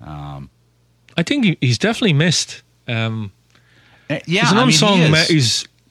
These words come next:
Speaker 2: what, what's the word? He's an unsung hero kind of that band because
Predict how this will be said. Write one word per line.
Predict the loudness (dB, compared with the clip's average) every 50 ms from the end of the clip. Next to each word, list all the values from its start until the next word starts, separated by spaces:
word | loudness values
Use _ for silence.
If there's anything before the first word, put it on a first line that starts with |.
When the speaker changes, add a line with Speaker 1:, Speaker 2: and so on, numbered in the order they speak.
| _ -16
Speaker 2:
what, | -14 -12 -6 -4 -4 -4 -2
what's | -2 -2 -2 0 0
the | 0
word? | 2 2 2 0 0 -2 -2
He's | -2 0 0
an | 0 2
unsung | 2 2 2 2 2 0 0 0 0 0 -2
hero | -4 -2 0 2 4 4 4 2 0 0
kind | -2 -4 -4 -2 -2
of | -2 -2
that | 0 -2 -2 -2
band | -2 0 0 0 0 0 -2
because | -4 -4 -4 -4 -4 -4